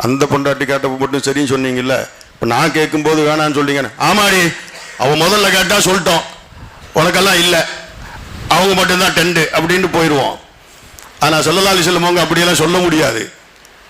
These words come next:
ஒரு மனைவிக்கு ஒரு மாதிரி, இன்னொரு மனைவிக்கு ஒரு மா-, அப்படி நடந்திருந்தா கேட்ட கேள்விக்கு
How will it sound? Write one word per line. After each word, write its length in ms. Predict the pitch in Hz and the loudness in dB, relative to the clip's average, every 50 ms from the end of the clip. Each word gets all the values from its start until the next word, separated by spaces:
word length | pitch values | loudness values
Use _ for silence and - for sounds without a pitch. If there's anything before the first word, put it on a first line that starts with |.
| - - - - - - - - | -20 -20 -20 -20 -20 -20 -4 -2
ஒரு 220 | 147 147 170 190 | 0 2 2 2
மனைவிக்கு 520 | 185 190 196 196 202 202 202 202 - 202 175 | 2 2 2 2 2 2 2 2 2 2 2
ஒரு 120 | 180 185 | 2 2
மாதிரி, 360 | 180 175 180 185 185 180 180 | 2 2 2 2 2 2 2
இன்னொரு 300 | 190 175 185 202 196 196 | 2 2 2 2 2 2
மனைவிக்கு 520 | 190 185 185 196 196 196 202 180 202 170 175 | 2 2 2 2 2 2 0 0 0 0 2
ஒரு 100 | 185 175 | 2 2
மா-, 120 | 175 175 | 0 0
அப்படி 240 | 165 160 - 202 190 | 0 0 0 0 0
நடந்திருந்தா 580 | 185 180 208 214 208 208 202 208 220 220 - - | 2 0 0 0 0 0 0 0 0 0 0 0
கேட்ட 280 | 190 208 208 185 202 | 0 -2 0 -2 -2
கேள்விக்கு 640 | - 185 190 208 214 202 202 170 208 214 233 233 | 0 0 2 2 2 0 0 0 0 0 0 0